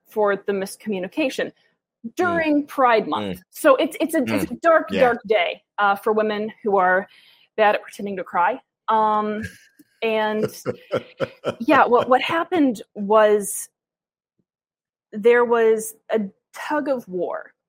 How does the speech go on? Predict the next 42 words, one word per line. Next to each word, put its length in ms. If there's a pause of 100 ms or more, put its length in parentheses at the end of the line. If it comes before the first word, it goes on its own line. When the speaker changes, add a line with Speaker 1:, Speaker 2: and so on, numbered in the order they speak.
(120)
Speaker 1:
in 160
terms 360
of 120
the 60
media 340
coverage 440
on 140
this 160
trial. 240
And 80
this 100
is 80
what 120
I 40
find 240
so 140
interesting. 340 (460)
It's 80
tug 220
of 120
war 380 (380)
between 760 (340)
trad 280
media 260
and 120
chad 280
media, 380 (240)
I 60
guess. 420 (300)
<laughs> 120
Where, 160
Speaker 2:
<laughs> 2000
Speaker 1:
that's 240
our 100
title. 280 (340)
Where, 220
where 140
trad 480
media, 480
traditional 420
media 280
outlets, 560